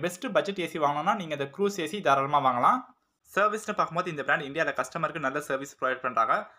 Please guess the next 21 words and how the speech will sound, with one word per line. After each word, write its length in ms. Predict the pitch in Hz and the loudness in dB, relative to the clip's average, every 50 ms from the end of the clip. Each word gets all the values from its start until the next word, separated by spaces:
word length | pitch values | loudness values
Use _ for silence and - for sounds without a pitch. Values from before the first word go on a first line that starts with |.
| _ _ _ _ _ | _ _ _ _ _
அது 160 | 131 143 180 185 | -4 -2 -2 0
மட்டும் 180 | 190 208 202 196 | 0 0 2 2
இல்லாம 220 | 180 175 302 226 185 | 2 2 2 0 0
இந்த 140 | 151 156 180 180 | -2 0 0 0
ஒரு 100 | 180 160 156 | 0 2 2
பிராண்ட் 240 | 156 165 185 190 175 | 2 2 2 0 -2
மட்டும் 180 | 156 151 160 190 | -2 0 0 -2
தான் 120 | 220 170 139 | 0 2 0
லைஃப் 180 | 165 190 - - | 0 0 -2 -4
டைம் 160 | 202 196 196 - | -6 -6 -4 -6
ஃப்ரீ 120 | 202 214 208 - | -6 -6 -2 -2
சர்வீஸ் 260 | 175 160 147 147 - 160 | -2 -2 -2 -2 -6 -6
வந்து 140 | 151 160 - | -6 -6 -4
ப்ரொவைட் 260 | 147 139 139 135 - 139 | -2 -2 -2 0 -2 -4
பண்றாங்க 280 | 127 113 117 120 160 170 - | 0 0 0 0 0 0 -2
கஸ்டமருக்கு. 440 | 120 - - 151 123 120 - 190 202 165 - | -4 -4 -2 -2 -2 -2 0 -4 -4 -2 -2
மத்த 200 | 131 - 139 127 135 | -4 -2 -2 -4 -2
எந்த 100 | 147 139 147 | -2 -2 0
பிராண்ட்ஸுமே 280 | 143 147 151 - 165 | 0 0 -2 -4 -4
பார்த்தீங்கன்னா 300 | 147 131 120 147 160 160 - | -4 -2 0 0 -2 -2 -2
ஃப்ரீ 100 | 165 | -6